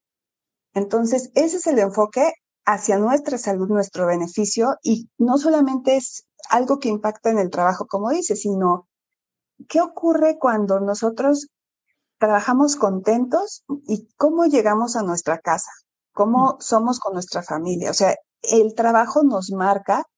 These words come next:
Speaker 1: de muchas maneras y cuando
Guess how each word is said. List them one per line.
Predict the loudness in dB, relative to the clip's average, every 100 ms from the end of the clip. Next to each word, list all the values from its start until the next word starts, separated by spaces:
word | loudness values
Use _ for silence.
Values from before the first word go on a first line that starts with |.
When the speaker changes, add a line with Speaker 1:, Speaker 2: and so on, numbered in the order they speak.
| _ _ _
Speaker 1:
de | -2 0
muchas | 4 2 2 0 -2
maneras | -2 -2 0 -2 -6 _
y | -4 0 0 -2 -6 _ _ _
cuando | 0 0 0 -2